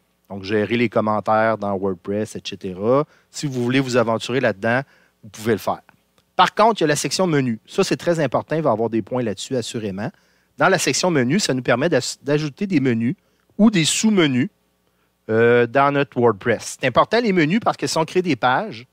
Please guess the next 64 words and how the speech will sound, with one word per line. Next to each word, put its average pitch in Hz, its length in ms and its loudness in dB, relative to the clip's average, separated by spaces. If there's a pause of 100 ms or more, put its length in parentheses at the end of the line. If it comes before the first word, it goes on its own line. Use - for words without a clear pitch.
(420)
il 117 80 -8
faut - 160 4
absolument 139 480 2
faire 156 200 2
des 127 180 -2
liens 127 280 -2
pour 113 200 -2
aller 107 140 0
vers 107 160 -2
ces 107 160 -10
pages-là. 95 400 -8 (480)
Hein, 98 140 -6
c'est - 160 -14 (100)
tout - 200 -6
à 131 60 4
fait 131 120 -2
logique 123 320 -2
dans 104 200 -4
un 104 60 -6
site - 260 -12
web. 120 260 2 (340)
On 98 60 -12
crée 139 180 -4
des 120 140 2
pages, 143 340 2
mais 107 80 -10
ça 107 140 -6
prend 127 160 -4
des 110 160 0
liens 113 240 -4 (380)
pour 113 160 0
voir 123 340 4
les 104 140 -2
pages. 135 480 0 (420)
Donc, 165 260 2
il - 20 0
y - 20 0
a - 20 2
une 135 60 0
section 151 340 -2
menu 160 320 0
qui 165 140 -6
nous 131 80 -4
permet 135 280 0
de - 60 -12
créer 143 180 0
des 143 140 0
menus, 117 380 -2 (340)
puis 131 100 -20
de - 60 -14
créer 143 220 0
des 147 140 -2
sous-menus 127 560 -2
juste 147 200 -4
en 127 60 0
les 117 140 0
tassant 107 320 0
un 127 60 -6
petit - 120 -12
peu 120 160 0
à 110 60 2
droite 101 320 -4
comme 87 160 -12
ça. - 120 -18